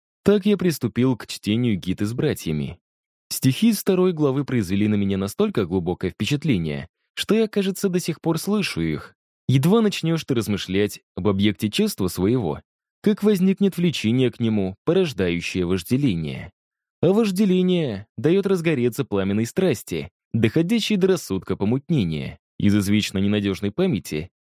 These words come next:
исчезает цель и благородство, и твой мозг уже испепелён. До того, что и цель, и ум, и ты сам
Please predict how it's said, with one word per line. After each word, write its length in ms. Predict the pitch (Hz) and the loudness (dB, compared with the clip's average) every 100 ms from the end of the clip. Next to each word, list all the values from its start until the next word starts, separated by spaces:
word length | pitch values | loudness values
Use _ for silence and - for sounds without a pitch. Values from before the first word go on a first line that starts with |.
| _ | _
исчезает 500 | 120 120 165 175 180 | -2 0 2 2 0
цель 220 | - 214 147 | 0 0 2
и 40 | |
благородство, 800 | 92 90 127 147 - - 78 - _ _ - | 0 0 0 -2 -6 -8 -8 -8 _ _ -2
и 80 | 160 | 0
твой 220 | 202 220 | 2 2
мозг 360 | 110 101 113 | 2 0 -2
уже 220 | 92 87 87 | -4 -2 -4
испепелён. 720 | - 90 123 147 82 73 - _ _ - | -4 -2 -2 0 -2 -4 -10 _ _ -4
До 140 | 110 139 | 2 4
того, 260 | 196 214 | 4 2
что 200 | 202 160 | 0 0
и 100 | 135 | 0
цель, 500 | - - 95 120 85 - | -2 -2 0 0 -4 -6
и 120 | 85 | -2
ум, 380 | 80 107 123 92 _ _ | 2 2 2 -2 _ _
и 80 | 104 | -4
ты 140 | 107 147 | 2 0
сам 380 | - 180 165 | 2 0 0